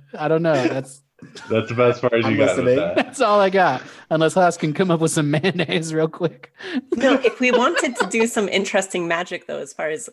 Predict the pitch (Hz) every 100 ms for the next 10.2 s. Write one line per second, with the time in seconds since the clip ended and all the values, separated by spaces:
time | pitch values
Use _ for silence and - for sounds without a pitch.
0 | - 165 165 180 170 165 - 175 151 -
1 | 160 151 - 143 156 - 185 202 _ _
2 | - 104 110 - - 214 214 254 190 -
3 | - 240 285 285 233 233 - 196 175 156
4 | 196 165 - 170 165 170 175 - - -
5 | 165 156 160 185 - 180 160 - 160 147
6 | 147 143 175 - 160 147 - - - _
7 | 196 190 175 165 - - 185 - - -
8 | _ 208 202 208 233 254 208 220 202 196
9 | 196 196 - - 190 180 170 - 185 165
10 | 156